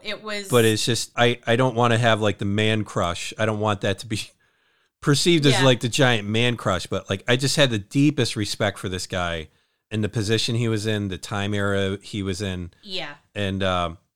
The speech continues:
Speaker 2: and I of-, often have a deep respect for people that just do things really, really well, even if it's bad.
Speaker 1: Uh, yeah.
Speaker 2: Like, I can,
Speaker 1: Yeah.
Speaker 2: I'm grown up enough to understand, yes, it's bad and all that, but I can still have this deep respect for somebody that just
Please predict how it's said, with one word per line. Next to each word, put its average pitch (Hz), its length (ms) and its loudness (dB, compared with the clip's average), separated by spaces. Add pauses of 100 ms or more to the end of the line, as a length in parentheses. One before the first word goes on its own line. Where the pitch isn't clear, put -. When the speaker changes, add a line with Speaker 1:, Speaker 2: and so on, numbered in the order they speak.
(140)
Speaker 2:
and 123 120 0
I 147 120 4
of-, 170 380 4
often 165 340 2
have 165 220 2
a 120 40 0
deep 120 300 -4
respect 110 420 -2
for 101 120 -8
people - 300 -8
that 90 120 -4
just - 240 -10
do 113 300 -4 (100)
things 98 440 -8 (180)
really, 101 320 -4
really 85 340 -8
well, 76 400 -16 (500)
even 185 260 0
if - 120 -2
it's 143 140 -4
bad. 78 440 -6 (300)
Speaker 1:
Uh, 262 200 0
yeah. 240 200 -4
Speaker 2:
Like, 135 160 6
I 147 140 6
can, 156 380 2 (260)
Speaker 1:
Yeah. 262 180 -2
Speaker 2:
I'm 156 80 6
grown 185 280 6
up 156 140 4
enough 127 320 4
to 113 140 2
understand, 107 760 -2 (100)
yes, 123 340 2
it's - 120 -10
bad 123 340 2
and 107 80 -2
all 92 140 -2
that, 85 200 -6
but 95 120 -8
I 92 120 -6
can 95 220 -8
still 151 320 -2
have 143 180 2
this 101 140 -4
deep 127 260 -6
respect 110 380 -4
for - 100 -10
somebody 92 280 -6
that 85 140 -10
just - 240 -10